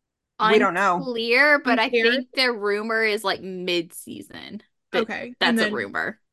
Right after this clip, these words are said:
Speaker 3: we don't know anything about Tracy.
Speaker 1: No.
Speaker 2: No.
Speaker 3: Okay. <sighs>
Speaker 1: Nope.
Speaker 3: Interesting.
Speaker 1: Lauren, give us one off your list.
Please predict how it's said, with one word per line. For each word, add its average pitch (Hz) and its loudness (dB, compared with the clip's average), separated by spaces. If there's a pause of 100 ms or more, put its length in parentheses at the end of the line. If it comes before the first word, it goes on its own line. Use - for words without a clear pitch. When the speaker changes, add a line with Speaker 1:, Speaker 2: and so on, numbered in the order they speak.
(120)
Speaker 3:
we 226 0
don't 208 -2
know 190 -8
anything 196 -10
about 123 -10 (800)
Tracy. 226 -12 (1400)
Speaker 1:
No. 165 -8
Speaker 2:
No. - -16 (500)
Speaker 3:
Okay. 220 -10 (1800)
<sighs> 370 -2 (540)
Speaker 1:
Nope. 214 -14 (2000)
Speaker 3:
Interesting. 254 -10 (760)
Speaker 1:
Lauren, 233 2
give 226 0
us 233 -2
one 247 0
off 233 2
your 220 -2
list. 208 -2